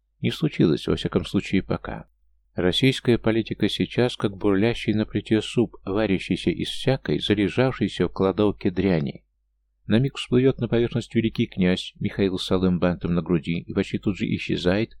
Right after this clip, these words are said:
где-то в самом низу. И вот уже всплывает Антон Иванович Деникин. В качестве специй в этом революционном котле такие личности, как Дыбенко, вешатель Рененкампф, всевозможные батьки и те лихие люди, которым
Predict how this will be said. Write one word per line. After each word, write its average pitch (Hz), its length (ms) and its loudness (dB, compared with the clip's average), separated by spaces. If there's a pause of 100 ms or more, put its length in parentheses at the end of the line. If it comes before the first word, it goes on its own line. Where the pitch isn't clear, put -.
(140)
где-то 107 240 2
в 101 60 -4
самом 107 320 -2
низу. 87 440 -2 (340)
И 98 60 2
вот 95 160 4
уже 87 160 0
всплывает 80 520 0
Антон 98 500 2
Иванович 82 640 -2
Деникин. - 500 -6 (1000)
В - 40 -20
качестве - 480 0
специй - 540 2
в 90 60 4
этом 90 260 0
революционном 95 720 2
котле 95 360 0
такие 92 340 0
личности, - 380 -2
как 92 260 0
Дыбенко, 90 760 2
вешатель 113 520 0
Рененкампф, 104 920 0 (260)
всевозможные 98 640 2
батьки 95 400 0
и 92 60 2
те - 140 4
лихие 95 360 2
люди, 113 260 2
которым 104 460 0